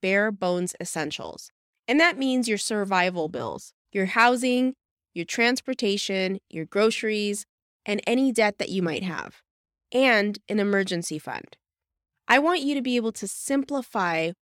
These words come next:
your method of taking back control of your money so that you can actually take positive steps forward. I talk a lot about eliminating overwhelm on this show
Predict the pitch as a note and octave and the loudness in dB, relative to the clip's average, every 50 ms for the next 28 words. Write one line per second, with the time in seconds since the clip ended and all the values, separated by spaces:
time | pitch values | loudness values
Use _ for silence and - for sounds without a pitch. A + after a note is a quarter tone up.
0 | _ _ _ - F3 F#3 G#3 G#3+ B3 C#4 C#4 C4 A#3 G#3+ G3+ - - F#3 F3 E3+ | _ _ _ -10 -2 2 4 4 6 6 4 4 2 2 0 -2 -2 -2 -2 -2
1 | E3+ - - - E3 E3 E3 E3 F3 - _ - - - A#3+ A#3 - C4 C4 A#3+ | -2 -4 -2 0 0 2 2 0 -2 -6 _ -14 -8 -8 -8 -6 -2 -2 0 0
2 | - G#3 G#3+ - - G3+ F#3+ - - F#3+ F#3+ F#3 F3 F3 E3+ D#3+ D#3 D#3+ D#3+ F3 | 0 0 -2 -2 -4 -4 -4 -2 -2 0 0 0 0 0 -2 -4 -2 -2 -2 0
3 | G3 B3+ D4+ - _ _ - - _ - - B3 A#3 - - A3 A#3+ B3 - C#4+ | 0 0 0 -2 _ _ -20 -20 _ -6 0 2 2 2 4 2 -2 -2 -2 -6
4 | C#4+ - B3+ C4 C4 - - C#4 C4 A#3 - - - - - A#3+ A#3 A3+ - - | -4 -4 -4 -6 -4 -6 -4 -2 -2 -4 -4 -6 -10 -4 -2 -2 -2 -2 -2 -12
5 | _ - - G#3 G3 F#3 G3+ F#3+ F#3+ F#3+ F#3+ - - - E3 D#3+ D3+ - - - | _ -10 -4 -2 -2 -2 -2 -2 -4 -4 -4 -6 -6 -4 -6 -6 -6 -8 -14 -16
6 | _ _ - - - G3 F3 C#3 B2+ - - - - _ _ _ _ _ _ _ | _ _ -12 -2 0 2 2 2 0 -4 -8 -10 -14 _ _ _ _ _ _ _
7 | - - A#3+ C#4 - - E4 E4 E4 E4+ D4+ C4+ A3 G3 G3 G3 G3+ - - G3 | 2 2 2 2 2 -2 -6 -4 -2 -2 -2 0 2 2 2 2 2 0 -6 -2
8 | F3+ E3+ E3+ E3+ E3+ - - - F3+ E3+ E3+ E3+ F3+ F3+ F3 F3 F3 F3 F3 E3+ | 0 0 2 2 0 -2 -4 -6 -4 0 0 0 2 2 2 0 0 0 -2 -2
9 | E3+ - - D#3 D#3+ E3 F3+ F3+ F3+ F3+ F3+ F#3 F#3 F#3+ - - F#3 F#3 F#3+ F#3+ | -4 -4 -4 -4 -4 -2 0 0 0 2 2 2 0 0 -2 -2 -2 -2 0 0
10 | F#3+ G3 - - - G3 F#3 F#3 F#3+ G3+ G3+ | -2 -2 -2 -2 -2 0 0 2 0 0 -2